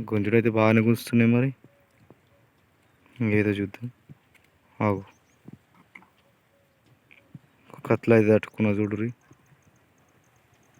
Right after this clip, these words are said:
ఈ వలకైతే ఫస్ట్ చేప గుంజుతా ఉన్నది. చూడుర్రి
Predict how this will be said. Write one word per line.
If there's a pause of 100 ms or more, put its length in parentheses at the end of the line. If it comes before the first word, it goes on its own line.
(1600)
ఈ (100)
వలకైతే (120)
ఫస్ట్
చేప (2000)
గుంజుతా (160)
ఉన్నది. (4000)
చూడుర్రి